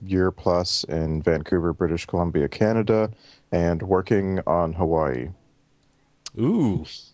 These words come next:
Speaker 1: The, the next time I'm on the show, you might be able to say I'm, I'm calling in from Hawaii.
Speaker 2: Uh,
Speaker 1: I
Speaker 2: well,
Speaker 1: hope.
Speaker 2: uh, the next time, uh, you're on the show, if you're in Hawaii, I might be there with you.
Speaker 1: Oh, well,
Speaker 2: I
Speaker 1: that's, that is, that is the best thing.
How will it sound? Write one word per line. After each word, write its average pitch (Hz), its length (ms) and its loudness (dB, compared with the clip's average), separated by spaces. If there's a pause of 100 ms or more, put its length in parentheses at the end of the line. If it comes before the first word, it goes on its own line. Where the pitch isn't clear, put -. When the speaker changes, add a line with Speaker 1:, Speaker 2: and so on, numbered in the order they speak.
(280)
Speaker 1:
The, 82 260 -2
the 98 140 4
next 107 200 0
time 113 280 2
I'm 104 160 2
on 98 140 0
the 92 60 -2
show, 90 300 0
you 82 160 -4
might 82 220 0
be 85 80 -2
able 82 180 0
to 80 100 -6
say 82 280 0
I'm, 78 240 -4 (100)
I'm 80 200 -4
calling 82 320 0
in 78 120 -2
from 80 160 -4
Hawaii. 73 440 -2 (420)
Speaker 2:
Uh, 107 160 0
Speaker 1:
I - 80 -4
Speaker 2:
well, 101 300 2
Speaker 1:
hope. 98 80 -4
Speaker 2:
uh, - 20 0
the 104 180 0
next 110 340 0
time, 117 380 4
uh, 101 280 2
you're 107 300 2
on 110 140 0
the 98 80 2
show, 123 580 6
if 117 220 -4
you're 110 160 0
in 104 120 0
Hawaii, 120 580 2
I 110 160 0
might 104 260 -2
be 107 140 -4
there 101 200 0
with 135 240 2
you. 90 200 -4 (680)
Speaker 1:
Oh, 98 80 6
well, 92 120 4
Speaker 2:
I - 20 4
Speaker 1:
that's, 101 420 0 (240)
that 101 180 4
is, 95 380 2
that 101 160 2
is 90 120 -6
the 95 100 0
best 110 260 0
thing. 110 160 0